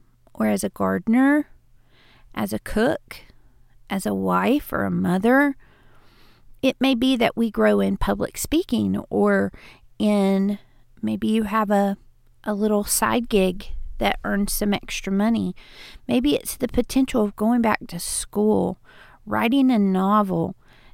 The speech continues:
Just, there's so many different things where at the very beginning, there's this little seed of potential, and you're excited because you can see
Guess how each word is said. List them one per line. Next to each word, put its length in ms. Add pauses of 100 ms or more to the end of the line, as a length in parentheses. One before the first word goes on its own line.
Just, 480
there's 260
so 140
many 240
different 400 (100)
things 560
where 540
at 140
the 100
very 360
beginning, 840 (880)
there's 240
this 260
little 400
seed 480
of 240
potential, 880 (1200)
and 140
you're 140
excited 680
because 360
you 80
can 200
see 320